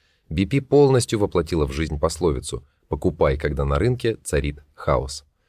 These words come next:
Последовавшее за этим слияние Exxon и Mobil произошло стремительно. Цена, по которой B P приобрела Amoco,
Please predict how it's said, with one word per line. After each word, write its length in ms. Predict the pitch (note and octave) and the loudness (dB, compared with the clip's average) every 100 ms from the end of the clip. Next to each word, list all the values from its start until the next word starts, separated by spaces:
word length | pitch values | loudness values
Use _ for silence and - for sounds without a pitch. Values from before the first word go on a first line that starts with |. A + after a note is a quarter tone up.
| _ _ _ _ _ _ | _ _ _ _ _ _
Последовавшее 920 | - F3 - A#2+ C#3 B2 A2+ - - G2+ | -2 -2 0 2 4 4 2 0 0 2
за 140 | F2 | 2
этим 260 | G#2 G2+ F2+ | 2 0 -4
слияние 560 | - F2+ F#2 F2 E2+ - | -4 0 2 2 0 0
Exxon 480 | F2+ - - G#2 - | -4 -2 -2 -2 -2
и 100 | E2 | -4
Mobil 420 | C#2+ D#2 D#2 B2 - _ _ | 0 0 0 -2 -6 _ _
произошло 440 | F2+ D#2 D#2 E2 | 0 2 0 -2
стремительно. 680 | D2+ - F2 D#2 B1+ A#1+ A1+ - _ _ _ _ _ - | -6 -4 -4 -4 -6 -10 -12 -18 _ _ _ _ _ -4
Цена, 340 | - A#2 A2 | 2 2 2
по 120 | - | 0
которой 400 | E2+ F2+ G2+ F2 | -2 0 2 2
B 180 | D#2 F#2 | 0 -4
P 180 | F#2+ F2+ | -2 -4
приобрела 640 | - E2+ D#2 F2 F2 E2 | 0 0 0 0 2 0
Amoco, 520 | - D#2+ G2+ A#2 - | -2 -2 0 0 -4